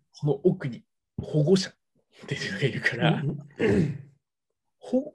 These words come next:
Speaker 1: 者にも聞こえるような声で子供に伝えるってどういうことっていうのは、俺最近ね、すごく
Speaker 2: なるほどね。なるほどね。
Speaker 1: 考えてる。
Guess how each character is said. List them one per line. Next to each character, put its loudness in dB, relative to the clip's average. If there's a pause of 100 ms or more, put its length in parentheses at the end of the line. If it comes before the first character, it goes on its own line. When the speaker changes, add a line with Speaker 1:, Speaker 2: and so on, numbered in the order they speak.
Speaker 1:
者 -2
に 2
も 0
聞 -14
こ -2
え -2
る -2
よ 6
う 2
な 0
声 0
で 2 (140)
子 -6
供 2
に -2 (160)
伝 -2
え -2
る -4
っ -20
て -14
ど 0
う 4
い 2
う -2
こ -2
と 0
っ -12 (220)
て -4
い 0
う -2
の 0
は、 0 (340)
俺 -6
最 0
近 -4
ね、 -6
す -10
ご -2
く -2
Speaker 2:
な 4
る 4
ほ -2
ど 0
ね。 -4
な -2
る -2
ほ -2
ど -4
ね。 -4
Speaker 1:
考 -14 (340)
え -18
て -12
る。 -20